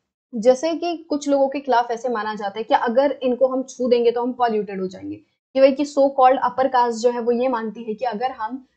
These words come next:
lower caste को, so called lower caste को अगर हम छू देंगे तो हम पॉल्यूटेड हो जाएंगे, कि उनको छूना गलत है। तो ये जो untouchability है, ये practice को abolish कर दिया गया है, इसको ban कर दिया गया है, बंद कर दिया गया है।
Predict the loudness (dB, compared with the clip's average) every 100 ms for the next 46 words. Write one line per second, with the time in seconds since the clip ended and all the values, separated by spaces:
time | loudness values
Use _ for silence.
0 | _ 2 4 4 2 0 0 -2 -2 0
1 | 2 2 4 4 2 -2 -4 0 0 -2
2 | -4 0 2 2 0 -2 -2 -4 -4 -8
3 | -10 -12 -14 -14 -16 -14 -10 -10 -10 -10
4 | -10 -10 -8 -2 -2 -4 -12 -18 _ _
5 | _ _ 0 2 2 2 4 4 4 2
6 | 2 2 0 -4 -6 -6 -14 -20 _ _
7 | _ _ _ _ _ -2 0 0 2 2
8 | 2 -4 -2 -2 -2 -2 -4 -4 -6 -6
9 | -4 -4 -4 -2 -2 -2 -8 -12 -12 -4
10 | -2 -2 -4 _ _ _ _ _ -4 2
11 | 6 6 6 2 0 -2 -2 -4 0 2
12 | 2 -2 -4 -4 -4 -4